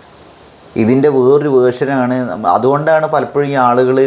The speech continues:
നമുക്ക് അവർക്ക് ഇഷ്ടമുള്ള ഇല്ലാത്ത സംഗതികളും അവർ പോയിട്ട് സബ്സ്ക്രൈബ് ചെയ്യണത്, അത് അവരുടെ ലൈഫിൽ എന്താ നടക്കണമെന്ന് അറിയാൻ വേണ്ടിയിട്ടാണ്. അപ്പോൾ നിങ്ങളുടെ ലൈഫിൽ എന്താ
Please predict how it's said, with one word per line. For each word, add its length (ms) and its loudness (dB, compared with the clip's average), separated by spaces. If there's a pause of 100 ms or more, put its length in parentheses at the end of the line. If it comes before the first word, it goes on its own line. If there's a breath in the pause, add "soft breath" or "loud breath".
(120)
നമുക്ക് 260 -6
അവർക്ക് 320 -2
ഇഷ്ടമുള്ള 400 0 (100)
ഇല്ലാത്ത 540 -2
സംഗതികളും 540 -2
അവർ 200 -4
പോയിട്ട് 280 -4
സബ്സ്ക്രൈബ് 400 0
ചെയ്യണത്, 320 0
അത് 100 2
അവരുടെ 240 0
ലൈഫിൽ 240 0
എന്താ 200 0
നടക്കണമെന്ന് 400 -2
അറിയാൻ 200 0
വേണ്ടിയിട്ടാണ്. 360 -8 (1160 loud breath)
അപ്പോൾ 200 -2
നിങ്ങളുടെ 260 2
ലൈഫിൽ 260 0
എന്താ 160 -4